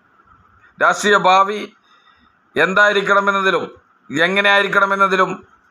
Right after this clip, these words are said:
ഇരുട്ടു നിറച്ച കാലത്താണ് ഇന്ത്യൻ യൂണിയൻ മുസ്ലിം ലീഗ് രൂപീകരിക്കുന്നത്. മുസ്ലിങ്ങൾ മത സാമുദായിക അടിസ്ഥാനത്തിൽ രാഷ്ട്രീയമായി സംഘടിക്കുന്നതും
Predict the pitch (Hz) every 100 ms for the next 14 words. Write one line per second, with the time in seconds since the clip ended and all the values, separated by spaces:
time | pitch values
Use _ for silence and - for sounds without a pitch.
0 | _ _ _ _ - 170 185 190 208 202
1 | 196 214 196 190 196 190 180 180 165 -
2 | _ _ _ 143 175 185 196 190 190 190
3 | 185 185 185 190 185 180 170 - 147 175
4 | 175 175 165 151 143 123 - - - -
5 | - - 135 160 190 196 208 208 - -
6 | - - _ 143 175 196 196 185 180 190
7 | 202 202 202 196 196 190 185 202 196 185
8 | 202 185 185 190 196 208 196 196 156 -
9 | - _ _ - - - - 175 185 202
10 | 190 202 202 202